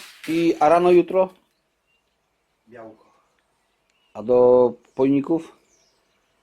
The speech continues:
Speaker 1: Coś specjalnego?
Speaker 2: Czysta woda.
Speaker 1: Żadnego elektrolitu, nic?
Speaker 2: Nie.
Speaker 1: Ani dzisiaj, ani jutro, nic?
Speaker 2: Dzisiaj dostały herbatę z traumy salem.
Speaker 1: Herbata jaka to jest? To jest
Speaker 2: Brodaczka.
Speaker 1: brodaczka.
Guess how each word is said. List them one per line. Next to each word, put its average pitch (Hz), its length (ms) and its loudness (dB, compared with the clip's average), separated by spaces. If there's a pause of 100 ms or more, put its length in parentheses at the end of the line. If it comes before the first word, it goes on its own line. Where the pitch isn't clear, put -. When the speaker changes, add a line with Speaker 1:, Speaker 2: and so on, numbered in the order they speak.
(220)
Speaker 1:
Coś - 200 -12
specjalnego? 135 640 -2
Speaker 2:
Czysta 113 120 -16
woda. - 120 -20 (500)
Speaker 1:
Żadnego 131 320 -2
elektrolitu, 139 480 0
nic? 160 420 -2
Speaker 2:
Nie. - 80 -20 (1200)
Speaker 1:
Ani 143 240 0
dzisiaj, 160 240 -2
ani 151 160 4
jutro, 156 300 2
nic? 175 260 -2 (140)
Speaker 2:
Dzisiaj 151 240 -18
dostały 147 440 -16
herbatę 135 440 -16
z - 40 -20
traumy 131 360 -14
salem. 110 340 -20 (1400)
Speaker 1:
Herbata 131 360 0
jaka 139 280 2
to 139 120 -2
jest? 151 180 -4
To 147 80 -6
jest - 240 -8 (840)
Speaker 2:
Brodaczka. 127 540 -16 (720)
Speaker 1:
brodaczka. 110 640 -4